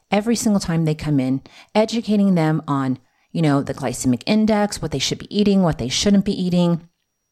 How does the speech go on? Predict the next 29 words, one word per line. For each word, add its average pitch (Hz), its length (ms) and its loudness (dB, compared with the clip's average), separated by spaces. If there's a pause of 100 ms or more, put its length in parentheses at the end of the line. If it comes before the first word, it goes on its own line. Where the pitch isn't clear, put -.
(920)
You 180 80 0
spend 160 260 -2
time 165 240 -2
with 156 140 0
them 139 180 2
about 131 380 -6 (320)
taking 151 260 2
medications 220 760 2
and 151 140 2
why 175 160 0
they 208 120 4
need 196 180 4
medications 185 640 0
and 139 180 -4
all 233 220 4
kinds 226 260 0
of 160 100 -2
alternative 165 640 -2
or 143 80 -6
different 151 300 -2
things 147 180 0
that 147 120 -4
they 143 100 0
could 143 180 -6
do 139 140 -4
to 143 80 -4
handle 143 320 0
their 135 160 -4
diabetes. 123 800 -6